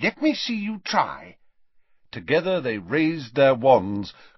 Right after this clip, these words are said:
concentrating with all their might, and pointed them at their flasks.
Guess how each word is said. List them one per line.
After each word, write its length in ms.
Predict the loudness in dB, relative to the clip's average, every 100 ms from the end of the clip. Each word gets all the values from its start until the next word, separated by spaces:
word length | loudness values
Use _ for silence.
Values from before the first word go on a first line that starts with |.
| _
concentrating 920 | -2 -2 -2 -8 -10 -4 -2 -2 -2
with 120 | -2 -4
all 380 | -4 -4 -2
their 220 | 2 2 2
might, 500 | 0 -2 -4 -10 -18 -18 -10
and 240 | -10 -2
pointed 360 | 0 0 -2 -2
them 140 | -2
at 100 | 2
their 160 | 2 2
flasks. 760 | 0 0 0 -2 -12 -16 -18